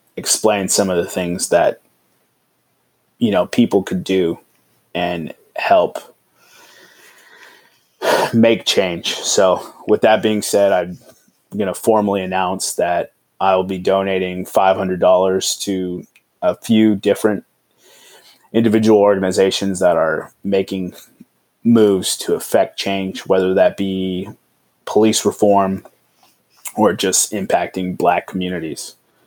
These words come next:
<sighs> And, uh, <laughs>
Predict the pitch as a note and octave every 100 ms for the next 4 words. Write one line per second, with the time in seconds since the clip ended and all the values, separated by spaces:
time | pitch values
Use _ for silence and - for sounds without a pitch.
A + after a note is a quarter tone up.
0 | _ _ _ _ _ - - - _ _
1 | _ _ _ _ - - - - - -
2 | - - - - _ F#2+ F#2+ F#2 F2 F2
3 | F2+ - - _ _ _ _ _ _ _
4 | _ _ _ _ - _ _ -